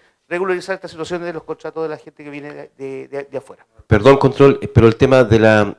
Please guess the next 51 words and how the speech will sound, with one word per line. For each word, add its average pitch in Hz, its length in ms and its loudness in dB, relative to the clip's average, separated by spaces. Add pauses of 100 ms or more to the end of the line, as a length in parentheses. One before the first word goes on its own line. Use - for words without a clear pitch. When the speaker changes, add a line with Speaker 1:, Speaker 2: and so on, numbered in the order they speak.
(120)
Speaker 2:
desproporción 117 800 2
de 113 440 -2
alzas 143 420 0
del 131 240 -4
sueldo 143 680 0
a 92 100 -4
honorario 120 520 4
en 117 140 4
algunos 139 440 8
estamentos 107 720 2
y 92 100 -2
en 104 60 2
otros 117 220 6
no. 101 400 -2
Speaker 1:
Pero, 165 400 -6
pero 175 200 -2
co-, 180 220 -4
co-, 160 120 -12
¿desproporción 165 500 -6
en 185 60 -10
qué 190 100 -16
sentido? 175 320 -10
Yo 156 80 -4
no 165 60 -2
le 165 80 0
puedo 180 180 0
poner 180 260 -2
si - 160 -10
le, 170 200 -6
si 180 200 -12
el 160 240 -2
alcalde 170 300 -2
estimó 175 340 -2
que 180 80 -4
este 170 180 -8
Speaker 2:
Por, 160 180 -14
Speaker 1:
funcionario 170 360 0
Speaker 2:
pero 120 60 4
Speaker 1:
le 156 60 2
Speaker 2:
es - 20 2
que 120 60 0
Speaker 1:
dio 120 80 4
Speaker 2:
por 120 80 8
algo, 135 140 8
Speaker 1:
mayor 160 160 6
Speaker 2:
por - 60 -4
algo 120 140 4
le 123 60 8
Speaker 1:
atribución. 139 220 8
Speaker 2:
estoy 151 180 6
preocupando, 147 560 4